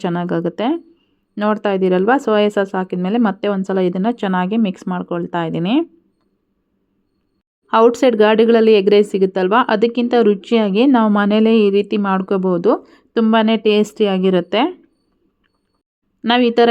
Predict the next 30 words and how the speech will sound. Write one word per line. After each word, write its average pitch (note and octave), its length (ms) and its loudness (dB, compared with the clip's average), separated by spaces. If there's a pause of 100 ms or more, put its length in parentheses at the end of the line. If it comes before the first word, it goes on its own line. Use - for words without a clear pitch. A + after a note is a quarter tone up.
ಎಗ್ G3 140 0
ರೈಸ್ A#3+ 260 2
ಮಾಡ್ತಾ G#3 320 -2
ಇದೀವಿ G3+ 280 2
ಅಂತಂದ್ರೆ F#3+ 460 -2 (100)
ರೈಸ್ನ A3 360 2 (160)
ಆದಷ್ಟು G#3 480 0
ಸ್ವಲ್ಪ G3 200 -6 (120)
ಉದುರುದ್ರಾಗಿ F#3+ 640 0
ಮಾಡ್ಕೋಬೇಕು, F3+ 600 -2 (480)
ಹಾಗಾದ್ರೆ G#3 360 0 (120)
ತುಂಬಾ G3 180 0 (100)
ಚೆನ್ನಾಗಾಗುತ್ತೆ. F3 640 -2 (380)
So - 60 -4 (120)
ನೋಡ್ತಾ A#3+ 380 2
ಇದ್ದೀರಲ್ವಾ, G#3+ 420 2 (360)
ಎಗ್ G3 140 -2
ರೈಸ್ A3+ 240 2
ಈ G#3 120 4
ರೀತಿಯಾಗಿ G#3 420 -2
ರೆಡಿ F#3 260 2
ಆಗಿದೆ. F3+ 260 -2 (140)
So A#3 220 0
ನೀವು A#3 180 4 (140)
ಖಂಡಿತವಾಗ್ಲೂ G#3 600 -2
ಮನೇಲಿ G3 340 -2
ಒಂದ್ಸಲ F#3+ 380 -2
ಟ್ರೈ F#3 180 -4 (120)
ಮಾಡಿ, F#3 240 0 (460)
ನಮಗೆ G#3 280 0